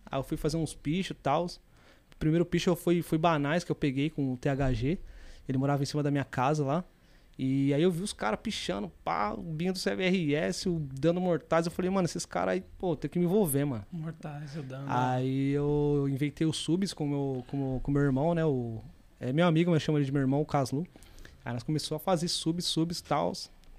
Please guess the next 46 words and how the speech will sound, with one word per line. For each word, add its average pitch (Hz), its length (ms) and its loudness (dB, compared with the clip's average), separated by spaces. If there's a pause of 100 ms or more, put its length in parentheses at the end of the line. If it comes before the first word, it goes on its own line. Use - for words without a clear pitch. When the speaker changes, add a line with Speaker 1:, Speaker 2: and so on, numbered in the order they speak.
(220)
Speaker 1:
Só - 140 -6
que - 140 -2
rodou 180 360 2
pra - 140 -10
caramba, 190 480 -2
ele 175 100 2
rodou, 165 560 4
mano. 131 300 2
Vários 156 280 4
B 185 300 10
O. 170 280 6
Falei, - 300 6
"Mano, 208 260 4
mó 185 160 4 (220)
treta, 196 340 6
minha 190 200 4
mãe 185 120 2
falando 190 320 0
um 190 60 4
monte. 160 540 0 (340)
Dinheiro 160 500 0
gastando 175 480 0
até 170 160 0
umas 175 220 2
horas." 156 180 2 (440)
Falei, 151 180 0
"Ah, 143 60 0
mano, 127 140 -2
tem - 120 -12
que - 60 -20
parar 147 240 0
com - 160 -2
isso - 180 -4
aí, 127 160 -2
mano." 113 140 -8 (640)
Aí 131 200 -2
foi 151 180 -2
quando 160 840 2
eu - 40 -4
conheci 170 320 -2
essa 170 200 -2
arte, 190 420 0
né, 165 100 0 (120)
do, 143 180 -2
do 143 140 -2
sticker. - 580 -4